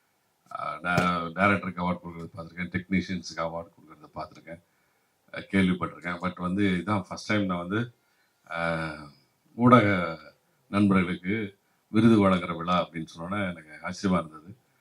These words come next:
இந்த ரகுபட் அவர்களுக்கு முதல்ல என்னுடைய, ஆ, வாழ்த்துக்களையும், இது இன்னும் நிறைய தொடரணும். அவரு ஃபர்ஸ்டா சவுத் இந்தியால இதுதான் ஃபர்ஸ்ட் டைம் செய்றாருன்னு சொன்னதுக்காக வந்திருக்கேன். இந்த நிகழ்வுல நான் கலந்துக்கிறதுக்கு காரணமா இருந்த என்னுடைய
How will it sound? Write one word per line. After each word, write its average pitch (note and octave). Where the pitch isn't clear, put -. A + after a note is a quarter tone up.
இந்த E2+
ரகுபட் G2
அவர்களுக்கு F2+
முதல்ல F2+
என்னுடைய, D#2+
ஆ, D#2+
வாழ்த்துக்களையும், G2
இது G#2+
இன்னும் A2+
நிறைய G2
தொடரணும். G#2
அவரு G2+
ஃபர்ஸ்டா G2+
சவுத் G#2+
இந்தியால G2
இதுதான் A2+
ஃபர்ஸ்ட் F2+
டைம் G2
செய்றாருன்னு F2
சொன்னதுக்காக E2
வந்திருக்கேன். F#2
இந்த G2+
நிகழ்வுல G#2+
நான் F2+
கலந்துக்கிறதுக்கு F#2
காரணமா G#2+
இருந்த F#2
என்னுடைய E2+